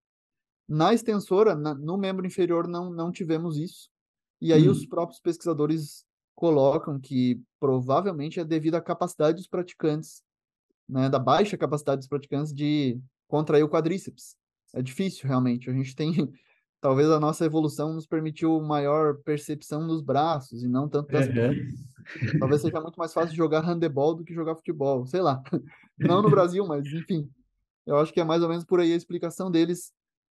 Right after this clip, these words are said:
Speaker 1: mas já é um, uma forma aí, o, o conexão mente-músculo que vem sendo bastante explorada já. Outras questões, amplitude de movimento, aumentar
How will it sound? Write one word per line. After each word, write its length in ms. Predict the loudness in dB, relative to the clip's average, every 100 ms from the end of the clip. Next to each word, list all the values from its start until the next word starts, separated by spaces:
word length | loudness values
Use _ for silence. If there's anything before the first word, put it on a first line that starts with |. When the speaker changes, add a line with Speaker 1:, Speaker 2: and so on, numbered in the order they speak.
| _ _
Speaker 1:
mas 340 | -2 0 0 0
já 200 | 2 2
é 160 | 2
um, 500 | 0 -4 -8 -8 -12 -16 _ _ _ _ _ _ _ -12
uma 240 | -4 -2 -2
forma 400 | 0 2 2 0
aí, 160 | 0
o, 60 | -2
o 400 | -4 -8 -16 -10
conexão 380 | -4 -2 -2 -4
mente-músculo 460 | -6 -6 -8 -8 -8
que 120 | -6
vem 160 | -6
sendo 320 | -6 -6 -4 -4
bastante 500 | -4 -6 -6 -8 -10
explorada 640 | -12 -8 -6 -2 0 0 -2
já. 180 | -6 -10 _ _ _ _ _ _ _ _ _ _
Outras 320 | 0 2 2
questões, 460 | 0 -2 -2 -4 -2
amplitude 500 | -2 -4 -4 0 0
de 80 | 0
movimento, 840 | -2 -2 -2 -4 -4 -6 -6 -6 -4
aumentar 480 | -2 -2 0 0